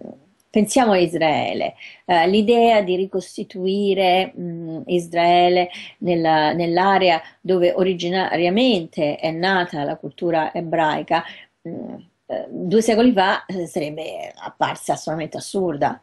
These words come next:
Oggi come oggi è una realtà. Mm, questa realtà si è, eh, concretizzata attraverso l'operato di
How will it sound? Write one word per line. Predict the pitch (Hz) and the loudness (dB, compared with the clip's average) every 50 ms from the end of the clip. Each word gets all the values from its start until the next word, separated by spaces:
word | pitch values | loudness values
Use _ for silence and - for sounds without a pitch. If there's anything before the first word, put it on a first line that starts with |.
| _ _ | _ _
Oggi | - 175 175 160 170 - | -2 -2 0 -2 -2 -6
come | 156 160 165 | -6 -4 -2
oggi | 175 190 - 185 | -2 -2 -2 -4
è | 156 | -4
una | 139 135 | -4 -2
realtà. | 135 - - - - _ - - - - - - - - - - - - - _ - | -2 -2 -4 -6 -6 _ -4 -2 -2 -4 -6 -12 -16 -16 -16 -16 -16 -18 -20 _ -10
Mm, | 160 175 165 151 151 - | -8 -6 -4 -4 -4 -2
questa | - 190 185 - 175 | -2 -2 0 2 4
realtà | 180 196 214 214 - 311 277 208 156 - - - - _ | 4 4 2 2 2 2 2 2 -2 -4 -8 -16 -20 _
si | _ - - 226 | _ -2 0 2
è, | 208 180 - - - - | 2 2 0 -2 -6 -8
eh, | - 180 170 | -8 -8 -8
concretizzata | - - 185 180 - 202 208 202 254 262 208 170 170 180 185 208 240 240 220 202 143 - - | -6 -8 -10 -6 -4 -6 -2 0 0 0 0 2 2 2 4 4 2 0 -2 -2 -4 -4 -6
attraverso | 170 180 - - - 208 190 185 208 214 214 190 170 - - - - 165 | -10 -12 -12 -10 -8 -6 -2 2 4 4 4 2 0 -4 -12 -14 -12 -12
l'operato | 160 175 180 208 208 202 170 170 196 208 202 202 - - 165 | -10 -6 -2 0 2 2 2 2 0 -2 -4 -6 -8 -12 -12
di | 165 165 180 190 175 | -8 -6 -6 -6 -6